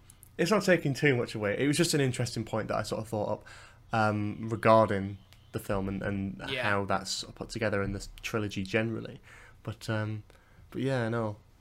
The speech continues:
Speaker 1: it's, uh, it's an interesting one. I think the, the story in this film, though, again, I'll stand by that. I, I feel like it's the most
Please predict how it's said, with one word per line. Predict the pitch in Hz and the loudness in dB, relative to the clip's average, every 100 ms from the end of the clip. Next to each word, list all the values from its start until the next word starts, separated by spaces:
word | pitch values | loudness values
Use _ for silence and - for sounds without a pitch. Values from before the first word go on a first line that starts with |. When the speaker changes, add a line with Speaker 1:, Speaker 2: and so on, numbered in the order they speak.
| - - - | -20 -20 -16
Speaker 1:
it's, | - - | -10 -4
uh, | 127 123 123 - - - _ - - | -2 -2 -6 -18 -20 -20 _ -20 -16
it's | 135 143 | -8 -2
an | |
interesting | 139 127 117 113 | 0 0 -2 0
one. | 117 | 2
I | 127 | 6
think | 180 175 - | 6 4 6
the, | 156 143 | 6 6
the | 135 | 2
story | - 160 156 | 6 8 10
in | 147 | 8
this | 131 | 4
film, | - 123 | 2 4
though, | 120 | 6
again, | 117 123 120 | 6 6 6
I'll | 113 | 4
stand | - 123 117 | 2 2 4
by | 117 | 4
that. | 110 104 - - - - - | 4 0 -2 -14 -20 -8 -8
I, | - - | -4 -4
I | |
feel | 123 147 139 | 0 6 6
like | 135 | 6
it's | 123 | 2
the | - | -2
most | 123 123 117 - | 0 2 0 -6